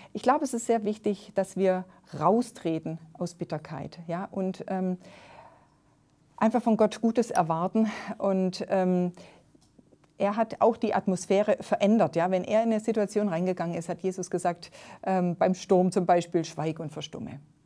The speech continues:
Und, ähm, ich glaube, Gott möchte uns lernen, dass wir nicht dem Sturm die Oberhand in unserem Leben lassen, nicht den unerfüllten Wünschen, sondern dass wir sagen, "Hey Sturm, hey unerfüllter Wunsch und jetzt schweig und verstumme,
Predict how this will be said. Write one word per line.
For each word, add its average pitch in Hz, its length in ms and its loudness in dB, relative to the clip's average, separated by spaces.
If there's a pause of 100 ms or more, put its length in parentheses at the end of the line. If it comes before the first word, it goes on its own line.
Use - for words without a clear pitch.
(340)
Und, 180 340 -2
ähm, 190 220 -2
ich - 140 -6
glaube, 339 240 -2
Gott - 180 0
möchte 233 260 0
uns 214 220 0
lernen, 196 420 2
dass 190 220 -4
wir 185 300 2 (100)
nicht 220 380 0
dem 220 100 4
Sturm 208 520 4
die 196 100 -6
Oberhand 160 400 0
in 151 100 -8
unserem 156 300 -6
Leben 147 200 -4
lassen, 147 260 -4
nicht 277 180 -2
den 214 80 2
unerfüllten 180 680 0
Wünschen, - 260 -12
sondern 190 280 -2
dass 202 180 -2
wir 196 100 4
sagen, 202 300 2
"Hey 214 400 0
Sturm, 214 380 4
hey 240 260 4
unerfüllter 196 600 0
Wunsch 160 200 -4
und 165 200 -2
jetzt 185 240 2
schweig 277 380 2
und 254 160 -4
verstumme, 175 440 -2